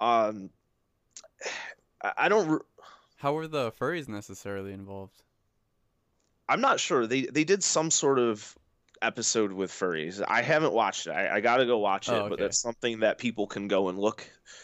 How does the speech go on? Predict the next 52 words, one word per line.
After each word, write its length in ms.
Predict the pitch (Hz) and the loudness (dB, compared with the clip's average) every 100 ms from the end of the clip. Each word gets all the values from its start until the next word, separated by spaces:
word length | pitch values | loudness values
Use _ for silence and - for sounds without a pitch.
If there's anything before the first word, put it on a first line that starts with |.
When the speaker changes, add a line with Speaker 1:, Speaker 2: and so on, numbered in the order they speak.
| - | -18
Speaker 1:
you 80 | - | -2
know, 100 | 98 | 0
get 120 | 101 | 2
a 20 | 101 | 2
little 160 | 95 | 2
mystery 440 | 101 110 - 113 110 | 0 0 0 0 2
in 80 | 117 | 2
there. 240 | 120 131 _ - _ _ _ - | 2 0 _ -20 _ _ _ 2
Um, 540 | 104 104 95 92 90 _ _ _ _ - - | 6 6 4 2 -6 _ _ _ _ -14 -2
but 140 | 151 | 4
yeah, 200 | 196 - - 98 | 6 6 2 4
all 220 | 151 175 | 6 6
I 100 | 170 | 6
knew 260 | 175 160 | 6 6
at 100 | 127 | 6
the 60 | 120 | 2
time 400 | - 135 127 117 | -2 0 2 0
was 360 | 113 107 98 - | 2 2 2 0
they 140 | 117 | 2
were 200 | 117 120 | 2 0
looking 340 | 120 120 127 107 | -2 -6 -10 -10
for 380 | - 107 92 87 | -4 -2 -2 -2
just 340 | 104 - - - | -2 -2 -8 -10
tons 320 | - 131 120 | -2 0 2
and 120 | 113 110 | 0 0
tons 220 | 107 104 | -2 -2
of 80 | - | -4
furries, 540 | 113 98 92 87 - | 0 0 0 0 0
and 220 | 95 85 - _ | 0 -2 -8 _
I 120 | 104 101 | 2 4
was 280 | 98 92 - | 4 2 2
browsing 420 | 107 104 107 101 | 2 2 2 -2
around 240 | 101 92 | -2 -4
Facebook, 520 | - 98 - 104 90 | -2 -2 0 -4 -2
and 260 | 90 82 - _ - | -4 -6 -10 _ -2
every 580 | 113 104 87 - 92 98 | 0 0 -4 -10 -6 -4
one 160 | 92 92 | 0 0
of 60 | |
my 100 | 90 | -2
friends, 380 | 87 98 95 87 | -2 0 0 -2
it 100 | - | 0
seemed 260 | - 92 78 | -2 -2 -8
like, 200 | 82 - | -10 -8
they're 140 | 92 | -8
like, 160 | 92 - | -6 2
"Oh 140 | 143 123 | 2 4
yeah, 220 | 151 139 | 4 2
we 120 | 131 | 2
got 200 | 127 - | -2 -2
the 80 | - | -6
script, 440 | - 139 139 147 | -4 0 0 0
this, 180 | - | -2